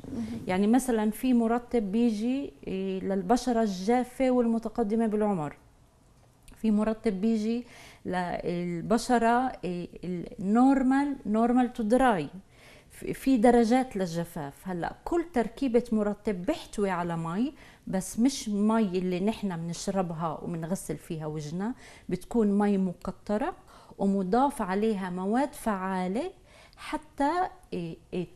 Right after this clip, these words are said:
Speaker 2: تنظم وتعادل عملية، إيه،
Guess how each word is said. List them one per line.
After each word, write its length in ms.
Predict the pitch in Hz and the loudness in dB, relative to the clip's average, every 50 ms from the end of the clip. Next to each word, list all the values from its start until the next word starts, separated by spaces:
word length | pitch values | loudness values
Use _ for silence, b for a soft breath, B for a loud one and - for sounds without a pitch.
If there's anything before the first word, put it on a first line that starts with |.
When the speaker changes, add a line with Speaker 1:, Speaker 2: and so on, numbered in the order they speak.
| - - - | -16 -8 -4
Speaker 2:
تنظم 760 | 214 202 170 160 180 202 247 302 294 262 214 220 233 254 277 311 330 349 - - _ _ _ _ _ _ _ - | -2 -2 0 0 2 2 4 4 4 4 6 6 6 6 4 2 -2 -6 -14 -20 _ _ _ _ _ _ _ -10
وتعادل 960 | 156 170 175 - - 220 202 185 226 269 294 269 240 190 208 226 269 302 302 - | -8 -8 -8 -6 -4 -4 0 4 6 6 6 6 6 4 4 2 2 0 -2 -6
عملية، 760 | - 165 190 196 202 202 214 226 262 254 240 254 269 277 269 - - - - - | -4 -2 0 2 2 2 2 2 2 2 2 2 0 -2 -4 -10 -16 -14 -12 -8
إيه، 280 | - 165 170 165 151 - | -8 -6 -6 -6 -8 -12